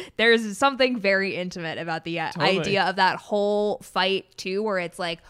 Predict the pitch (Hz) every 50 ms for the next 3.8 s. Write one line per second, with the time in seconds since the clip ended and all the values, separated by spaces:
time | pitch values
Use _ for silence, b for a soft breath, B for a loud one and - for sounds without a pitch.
0 | b b b - 202 190 190 - - - 185 202 196 196 - - 254 254 262 233
1 | 185 - _ _ - 190 202 196 180 170 - - - - 170 160 156 156 - 151
2 | 147 147 156 156 151 151 - - - 196 180 170 165 160 160 160 160 - - 156
3 | 135 - 107 110 98 87 90 - 107 - - - - 190 190